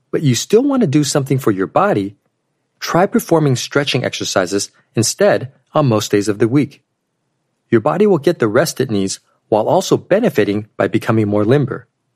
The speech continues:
Let's put this knowledge to use with a five-day break from exercise challenge. Over the next five days,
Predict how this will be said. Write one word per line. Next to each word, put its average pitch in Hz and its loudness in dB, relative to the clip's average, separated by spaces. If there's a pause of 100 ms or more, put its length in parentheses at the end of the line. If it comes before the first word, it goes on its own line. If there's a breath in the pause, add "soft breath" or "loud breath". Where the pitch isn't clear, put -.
(1300)
Let's - 0
put 247 0
this 233 -2
knowledge 165 0
to - -4
use 110 -2 (180)
with 107 0
a 107 0
five-day 117 2
break 139 -2
from 147 -2
exercise 110 -4
challenge. 90 -6 (840)
Over 120 2
the 107 -2
next 104 -2
five 95 -2
days, 131 0